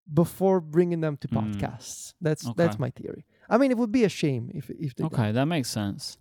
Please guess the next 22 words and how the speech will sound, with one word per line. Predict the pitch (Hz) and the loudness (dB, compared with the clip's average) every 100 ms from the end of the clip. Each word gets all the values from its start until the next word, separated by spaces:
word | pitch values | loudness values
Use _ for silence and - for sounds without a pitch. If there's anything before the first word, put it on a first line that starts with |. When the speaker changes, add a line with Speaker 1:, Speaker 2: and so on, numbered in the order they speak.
| - | -4
Speaker 1:
And | 143 135 | -2 0
finally, | - 160 156 117 117 117 _ _ _ _ _ _ _ _ _ _ _ _ _ _ _ _ - | 2 4 4 2 0 -2 _ _ _ _ _ _ _ _ _ _ _ _ _ _ _ _ -2
Apple | 160 160 180 190 | 0 2 2 2
adds | 160 156 147 - | 2 0 0 -2
more | 135 139 165 190 | 0 4 6 4
filters | 196 - 196 165 120 117 - - _ _ - | 2 2 2 2 -2 -2 -4 -14 _ _ -4
to | 147 | -2
smart | 131 - 143 160 - | -2 2 2 2 0
folders | - 165 151 139 139 131 - - | 0 2 2 2 0 -2 -8 -4
in | 139 123 | -2 -2
Notes. | 113 95 - - - _ _ _ - | -2 -4 -6 -10 -10 _ _ _ -2
So | 135 | 0
another | 143 180 202 | 4 6 6
notes | 208 196 208 214 - - | 6 6 6 6 0 4
pick. | 240 214 254 | 8 8 8
Speaker 2:
<gasps> | |
Was | 403 - | 4 6
this | 415 508 - | 8 8 6
worth | 233 220 254 - | 6 8 6 6
a | 240 | 2
seven? | - - 165 170 156 | 4 6 6 6 6
Speaker 1:
Yes, | 208 196 - - | 8 6 4 -2